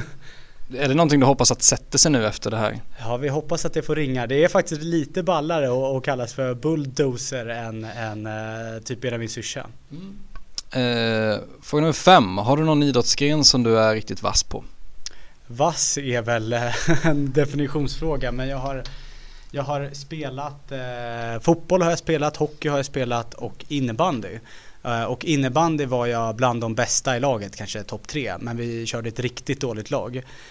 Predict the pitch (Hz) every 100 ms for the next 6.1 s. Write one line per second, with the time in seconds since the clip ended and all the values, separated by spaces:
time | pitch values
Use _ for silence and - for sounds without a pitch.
0 | - - 120 113 113 110 110 - 160 135
1 | 139 135 131 127 117 117 113 113 110 107
2 | 107 110 101 - - - - - - 104
3 | 98 - - - - 117 107 104 117 107
4 | 117 117 - 110 104 - 107 107 - 127
5 | 127 - 131 - 135 135 131 143 135 151
6 | -